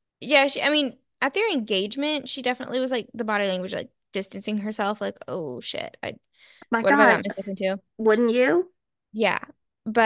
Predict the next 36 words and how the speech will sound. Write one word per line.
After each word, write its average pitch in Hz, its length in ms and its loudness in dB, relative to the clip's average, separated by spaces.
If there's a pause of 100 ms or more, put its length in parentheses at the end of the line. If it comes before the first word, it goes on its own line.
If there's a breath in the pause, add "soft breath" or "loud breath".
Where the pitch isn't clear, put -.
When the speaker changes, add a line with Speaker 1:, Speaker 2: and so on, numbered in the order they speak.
(100)
Speaker 2:
When 254 140 8
Speaker 1:
but - 0 -
Speaker 2:
you 285 120 6
saw 311 260 6
Speaker 1:
then - 0 -
Speaker 2:
those 302 200 6
Speaker 1:
there, 285 80 4
yeah, - 240 6
then 370 160 4
Speaker 2:
balloons? - 0 -
Speaker 1:
there's 349 220 2
other 247 260 4
clips 220 380 -2
where 226 100 -2
I'm 214 220 -2
like, 208 220 -6
"She 269 260 -6
is 311 180 -4
so - 460 -2
infatuated 196 800 -4
with 196 160 -8
him." 190 340 -6 (100)
Speaker 2:
I 285 160 4
know, 311 240 0
it's 240 180 -4
so 302 240 -2
weird. 269 260 -6
I'm 247 120 -4
like, 240 180 -6
"I 240 80 -2
wonder 262 280 -4
what 330 120 -4
happened." 220 420 -8
She - 120 -8
must 269 220 -6
have, 302 200 -4